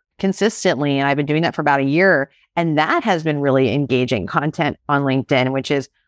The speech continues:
really lovely because I will log in. It just happened today. I'll log in and there'll be some comment from a client that is like, "Oh, I love, thank you for sharing my brand." Or somebody is, uh, one, I think my most shared post on LinkedIn was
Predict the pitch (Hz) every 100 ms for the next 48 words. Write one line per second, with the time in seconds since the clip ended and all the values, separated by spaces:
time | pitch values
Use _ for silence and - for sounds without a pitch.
0 | _ - 175 226 240 226 170 147 139 139
1 | 147 143 143 147 139 139 143 143 143 143
2 | 143 143 143 156 160 - 151 170 143 131
3 | 143 143 143 135 135 147 151 143 - 143
4 | 151 147 - 143 - 143 139 143 143 -
5 | 135 131 123 127 226 226 214 202 214 202
6 | 208 208 196 - 147 - 214 208 202 196
7 | 190 196 196 185 139 - _ _ - 190
8 | 175 165 160 143 135 _ _ _ 156 143
9 | 123 - 165 180 165 170 156 156 160 -
10 | 165 160 160 151 147 143 156 147 139